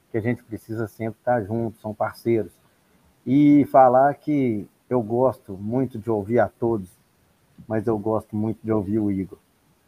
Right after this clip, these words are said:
E eu quero repetir: é só o seguinte, vai, nego. Para de reclamar na mesa de boteco, para de reclamar na me-, na, na rede social, vai empreender,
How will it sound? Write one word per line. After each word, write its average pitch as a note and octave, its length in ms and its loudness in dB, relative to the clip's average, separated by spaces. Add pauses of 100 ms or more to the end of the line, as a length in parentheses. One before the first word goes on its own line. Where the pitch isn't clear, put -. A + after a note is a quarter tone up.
E A#2 80 -2
eu A#2 140 2
quero A#2 340 0
repetir: B2 600 0
é A#2+ 80 4
só B2+ 240 0
o A#2 40 0
seguinte, F#2 560 -12 (480)
vai, A#2+ 360 4
nego. E2+ 340 -10 (720)
Para B2 260 6
de A2 120 -2
reclamar G#2+ 500 2
na G#2 100 -2
mesa G#2 280 -4
de G2+ 100 -8
boteco, G2 560 -6 (140)
para C3 260 8
de A#2 80 -2
reclamar A2 500 2
na G#2+ 140 -2
me-, G#2+ 200 -6
na, G#2 380 -6
na G2+ 140 -8
rede G#2+ 300 -6
social, G#2+ 640 -4 (260)
vai B2 220 2
empreender, G2+ 720 -6